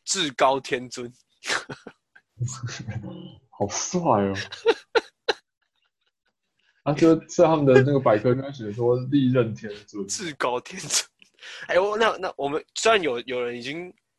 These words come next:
Speaker 1: 离党比较远，但是我们还是可以帮他补翔。之前说要嫁给高雄那个，你还记得吗？
Speaker 2: 蔡宜芳。
Speaker 1: 对啊，蔡宜芳。如果，那蔡宜芳她要叫什么？
Speaker 2: 要，我们要从嫁给这个方向来出发。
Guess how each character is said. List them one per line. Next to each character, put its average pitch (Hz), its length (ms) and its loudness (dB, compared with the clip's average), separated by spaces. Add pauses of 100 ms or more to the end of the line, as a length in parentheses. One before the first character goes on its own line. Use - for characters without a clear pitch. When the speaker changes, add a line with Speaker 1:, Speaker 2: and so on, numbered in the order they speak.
(140)
Speaker 1:
离 139 180 -6
党 127 180 -2
比 123 80 -8
较 143 60 0
远， 123 160 -4
但 143 100 0
是 170 60 2
我 160 60 2
们 123 100 -4
还 120 80 -4
是 - 80 -6
可 147 80 0
以 131 80 4
帮 120 100 0
他 123 100 2
补 107 220 -16
翔。 - 240 -10 (1080)
之 156 100 -4
前 139 160 0
说 139 80 2
要 139 60 2
嫁 - 140 2
给 113 120 -6
高 120 160 -2
雄 120 160 -6
那 110 140 -8
个， 110 180 -6 (720)
你 - 60 -16
还 117 60 -10
记 120 120 -6
得 110 120 -4
吗？ 101 180 -16 (680)
Speaker 2:
蔡 147 100 2
宜 104 240 0
芳。 104 320 -8 (160)
Speaker 1:
对 156 160 4
啊， 120 120 6
蔡 156 180 6
宜 123 180 2
芳。 117 380 2
如 131 80 2
果， 143 100 6
那 160 140 6
蔡 147 220 4
宜 127 60 2
芳 117 140 2
她 120 100 2
要 113 60 2
叫 107 200 0
什 - 80 -12
么？ - 120 -12 (1200)
Speaker 2:
要， 131 220 4
我 117 100 -6
们 120 120 -2
要 147 60 4
从 117 420 -2 (360)
嫁 131 200 4
给 104 240 0
这 110 80 0
个 113 120 -2
方 107 240 -4
向 107 180 -4
来 95 100 -4 (200)
出 104 220 -4
发。 95 300 -8